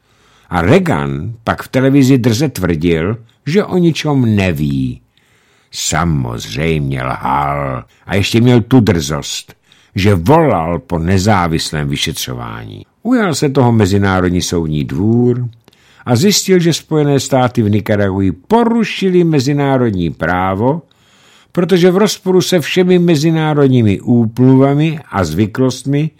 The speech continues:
se nezákonně vměšovali do vnitřních záležitostí jiných států. A nastala v Americe, nebo ve Spojených státech,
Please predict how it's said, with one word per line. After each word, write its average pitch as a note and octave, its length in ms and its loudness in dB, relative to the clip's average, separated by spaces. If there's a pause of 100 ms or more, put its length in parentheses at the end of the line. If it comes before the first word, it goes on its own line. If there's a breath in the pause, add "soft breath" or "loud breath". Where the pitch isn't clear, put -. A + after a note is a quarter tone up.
(420 soft breath)
se C3+ 220 4
nezákonně E3+ 840 4
vměšovali A#2 1000 0
do A2 180 0
vnitřních F#2 640 -4
záležitostí A2 800 -2
jiných F#2 360 0
států. A#1+ 760 -8 (220 soft breath)
A D2+ 160 -4
nastala G#2 600 -2
v - 320 -16
Americe, G2+ 720 0 (280)
nebo F#2 240 -4
ve E2+ 140 -4
Spojených D#2 440 -4
státech, E2 520 -6